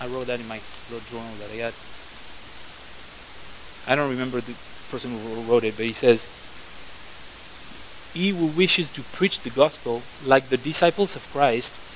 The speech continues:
must have no earthly entanglement. If he has,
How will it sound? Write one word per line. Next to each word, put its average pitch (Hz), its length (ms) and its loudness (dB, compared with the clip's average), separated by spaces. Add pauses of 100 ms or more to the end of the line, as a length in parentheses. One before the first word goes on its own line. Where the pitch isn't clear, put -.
(240)
must 143 220 6
have 143 200 12 (640)
no 165 320 0
earthly 151 360 6
entanglement. 127 720 -4 (560)
If 139 200 -4
he 160 120 4
has, 170 400 8